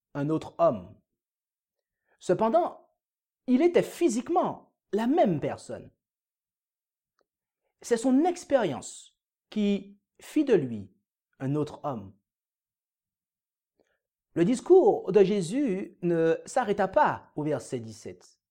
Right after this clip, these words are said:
En effet, au verset suivant, il expliqua clairement que « Je ne vous laisserai point orphelins, je viens à vous », disait-il dans Jean chapitre quatorze, verset dix-huit.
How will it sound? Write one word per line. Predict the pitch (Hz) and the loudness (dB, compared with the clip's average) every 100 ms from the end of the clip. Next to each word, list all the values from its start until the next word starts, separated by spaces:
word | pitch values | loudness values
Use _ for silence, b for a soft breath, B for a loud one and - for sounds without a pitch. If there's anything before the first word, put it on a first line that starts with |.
| _ _ _ _ _ b b | _ _ _ _ _ b b
En | - 160 | -4 -2
effet, | 180 277 208 - _ _ _ - | 2 2 2 -6 _ _ _ -2
au | 175 | 0
verset | 294 - 160 | 0 0 -2
suivant, | - 262 196 131 143 - b b - | -2 -2 -2 -2 -6 -12 b b -2
il | 294 | 0
expliqua | 359 - 233 262 233 202 | 0 -4 -6 -4 -2 -2
clairement | - - 320 185 143 123 170 _ _ | -4 -2 0 0 -4 -6 -10 _ _
que « | - 170 247 - _ _ _ _ _ _ - | 0 0 0 -4 _ _ _ _ _ _ -8
Je | 165 | -2
ne | 226 254 | 0 0
vous | 208 220 226 | -2 -2 -2
laisserai | 180 247 247 196 180 180 | -4 -6 -6 -4 -2 -4
point | - 320 185 | -4 -2 0
orphelins, | 143 135 - 113 98 107 _ _ _ _ _ - | -2 -2 -8 -10 -10 -20 _ _ _ _ _ -16
je | 110 120 170 208 - | -12 -2 0 -2 -4
viens | 110 123 156 254 226 131 | -14 -12 -6 -4 -4 -4
à | 117 | -8
vous », | 101 98 - _ _ _ _ _ _ _ | -8 -18 -20 _ _ _ _ _ _ _
disait-il | 123 123 117 - 101 104 _ _ _ _ | -16 -12 -12 -12 -18 -18 _ _ _ _
dans | 113 113 110 _ _ _ _ _ _ | -18 -16 -18 _ _ _ _ _ _
Jean | - | -16
chapitre | 139 147 - | -12 -12 -10
quatorze, | 143 147 147 127 113 110 _ _ | -6 -4 -4 -8 -8 -16 _ _
verset | 117 117 120 | -16 -14 -14
dix-huit. | 107 117 139 139 - _ | -14 -12 -12 -14 -16 _